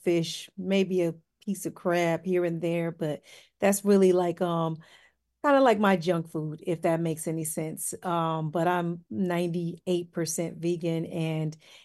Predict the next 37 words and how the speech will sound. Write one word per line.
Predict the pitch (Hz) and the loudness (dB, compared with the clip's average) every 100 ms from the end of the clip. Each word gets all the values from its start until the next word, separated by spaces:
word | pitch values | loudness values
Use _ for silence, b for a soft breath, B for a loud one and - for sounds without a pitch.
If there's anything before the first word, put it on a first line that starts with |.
| _ | _
Atlanta's | 185 185 202 208 190 | -2 4 6 6 4
vegan | 180 190 185 | 4 2 0
food | 170 190 190 175 | -2 2 2 2
is | 170 180 | 0 0
nothing | 175 170 165 | -2 -2 -4
but | 156 | -4
fried | 156 185 175 175 170 | -2 2 4 2 0
bullshit. | 170 170 165 165 175 165 165 b b b b _ | 0 2 0 0 0 0 -2 b b b b _
And | 185 175 170 165 165 170 175 - | 0 2 2 2 2 0 -4 -2
Tampa, | 240 226 233 | 2 4 4
although | 254 240 208 196 214 | 4 6 4 4 4
they | 214 208 | 4 2
do | 214 226 | 0 -2
have | 220 202 208 208 | 0 0 0 0
some | 214 202 | -4 -4
pretty | 240 220 | -2 -2
good | 208 214 185 | 2 0 2
vegan | 208 208 202 | -2 0 0
restaurants, | 214 214 202 196 | -2 0 0 0
there's | 175 170 | 0 0
not | 180 175 | -2 0
very | 175 170 | 2 2
many | 170 180 185 | 2 0 2
of | 190 185 | 2 2
'em. | 196 202 - | 2 2 0
And | 180 180 | -4 0
in | 196 | 0
Miami, | 214 214 220 226 | 2 2 2 2
you | 208 208 | 0 -2
can | 202 190 | -2 -6
find | 170 190 185 180 175 175 _ _ _ _ _ _ | 0 0 0 -2 -4 -8 _ _ _ _ _ _
a | 180 _ | -14 _
pretty | - 214 196 | -2 0 0
good | 170 190 170 | 2 2 2
batch | 170 175 165 | 2 2 0
of | 147 139 | -6 -6
everything, | 165 156 147 139 139 135 139 - | -4 -4 -6 -8 -12 -12 -14 -16